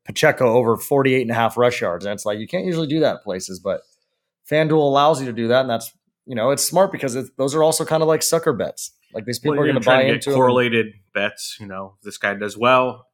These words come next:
Speaker 2: then the team's probably going to win and that kind of stuff. Or they're gonna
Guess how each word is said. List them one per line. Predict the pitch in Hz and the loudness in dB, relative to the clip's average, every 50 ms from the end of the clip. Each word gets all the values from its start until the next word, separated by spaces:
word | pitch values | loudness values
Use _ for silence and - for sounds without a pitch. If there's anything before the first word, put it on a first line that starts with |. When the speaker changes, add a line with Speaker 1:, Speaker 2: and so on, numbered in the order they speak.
| _ _ _ | _ _ _
Speaker 2:
then | 104 101 101 | -14 -14 -14
the | |
team's | - - 123 117 107 117 | -12 -10 -8 -8 -8 -6
probably | - 113 107 110 110 | -4 -4 -4 -4 -4
going | 110 113 113 117 | -6 -4 -4 -4
to | 120 | -4
win | 120 123 113 107 98 95 95 92 | -4 -4 -4 -6 -8 -10 -12 -14
and | 95 95 95 | -16 -16 -16
that | 92 - _ | -18 -18 _
kind | 87 90 | -20 -20
of | 92 - | -20 -20
stuff. | - - 95 - _ _ | -20 -20 -20 -20 _ _
Or | - 98 | -20 -16
they're | 95 95 | -16 -14
gonna | 95 98 92 95 101 | -14 -14 -16 -18 -20